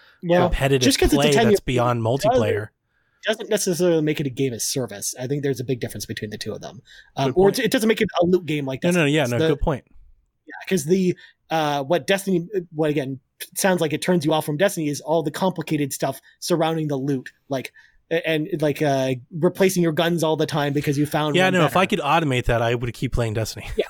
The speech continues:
Speaker 1: And, and, and that's the, actually probably what you're gonna get more with Halo, because Halo doesn't sound like it's following that at all.
Speaker 2: That's
Speaker 1: You're gonna
Speaker 2: what I'm
Speaker 1: find
Speaker 2: saying.
Speaker 1: guns on the ground like normal. You're gonna s-, you're gonna run out of ammo and have to s-,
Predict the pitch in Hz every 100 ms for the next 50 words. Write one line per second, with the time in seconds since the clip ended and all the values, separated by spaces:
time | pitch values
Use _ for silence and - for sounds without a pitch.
0 | - _ - 214 240 233 208 214 196 190
1 | 208 - 185 180 - 170 - 160 - 170
2 | 175 165 165 151 160 165 156 160 175 175
3 | 170 220 143 123 139 147 - 160 175 165
4 | 160 160 147 160 151 139 - 147 139 127
5 | 120 120 113 - _ 135 143 131 165 170
6 | 170 170 175 165 160 165 165 - 208 214
7 | 208 202 196 - _ 156 165 147 - 156
8 | 147 143 139 131 127 180 185 175 160 175
9 | 180 165 165 165 -